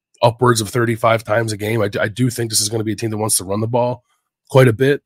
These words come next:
Um, so, so I guess you have to factor that in. But yeah, I, I think the, the workload is gonna be pretty high for, for Emeka, 'cause it's not, like, I don't wanna, I'm not, I'm not trying to be disparaging necessarily to Julian Fleming, right? But, like,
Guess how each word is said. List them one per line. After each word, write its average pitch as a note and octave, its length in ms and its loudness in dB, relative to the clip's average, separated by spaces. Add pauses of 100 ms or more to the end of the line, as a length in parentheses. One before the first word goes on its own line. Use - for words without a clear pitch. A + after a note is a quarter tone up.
Um, G2+ 500 4 (800)
so, C3 260 6
so B2 500 2
I A#2+ 60 0
guess C3+ 160 4
you D#3 60 4
have B2+ 120 -2
to - 60 -12
factor B2 320 4
that G#2+ 220 2
in. C3 100 2
But C3 120 2
yeah, D#3 160 8
I, A#2+ 260 2
I C#3 40 2
think D3 220 2
the, B2+ 220 2
the A2 100 -4
workload A2+ 480 0 (460)
is A#2+ 100 2
gonna A#2+ 140 4
be A2+ 60 6
pretty B2 200 0
high G#2+ 320 4
for, - 280 -6
for F2+ 300 -6
Emeka, F#2 380 -4
'cause A2 140 -4
it's - 160 0
not, C3+ 240 6 (1500)
like, C3+ 340 2 (1120)
I B2 60 8
don't C#3+ 120 6
wanna, A#2+ 280 2 (100)
I'm C#3 80 4
not, D#3+ 300 6
I'm C3+ 100 2
not D#3 120 6
trying D#3 200 4
to B2+ 80 4
be A2+ 560 -2 (160)
disparaging A#2 480 4
necessarily G#2+ 500 0
to G2+ 140 -12
Julian G#2 320 0
Fleming, F#2+ 320 -2
right? F2 180 -6
But, G2+ 120 -6
like, F#2+ 260 -4